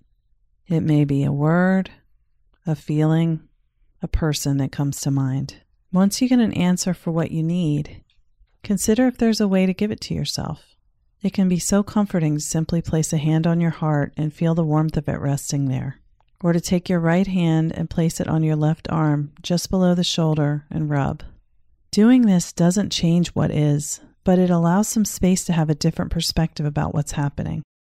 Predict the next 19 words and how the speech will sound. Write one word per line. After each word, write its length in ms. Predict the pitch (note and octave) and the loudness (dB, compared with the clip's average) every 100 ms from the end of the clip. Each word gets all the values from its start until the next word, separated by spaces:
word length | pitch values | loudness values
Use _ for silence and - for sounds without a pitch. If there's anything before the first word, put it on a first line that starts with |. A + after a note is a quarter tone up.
| - | 0
In 140 | F#3+ | 2
that 220 | F#3 F3+ | 4 2
space, 420 | - - F#3 F3 - | -4 -2 0 0 0
there's 200 | D#3 D3+ | -2 -2
an 120 | D3+ | -2
opportunity 640 | D3 D#3 - E3 D#3 D3+ | -2 -2 -2 0 2 0
for 140 | - D#3 | -2 -6
self-compassion. 1000 | - D3 - D#3+ D3+ D3 C#3 - E3+ - _ _ _ _ | -2 -4 -4 -8 -4 -4 -4 -6 -8 -10 _ _ _ _
The 100 | - | -2
point 420 | - - C#4 D4 - | 2 6 6 6 4
I 100 | F#3 | 2
hope 320 | E3 F3+ F3+ | 4 4 4
you're 100 | F#3+ | -2
taking 380 | - F3 E3+ E3+ | 0 -2 0 2
away 240 | D#3+ D#3 | 4 4
from 220 | D3+ F3+ E3+ | 4 2 2
this 260 | F3+ - | 2 0
is 160 | - E3 | -6 -4
simple. 500 | - D3 - F#2 | -2 -4 -4 -6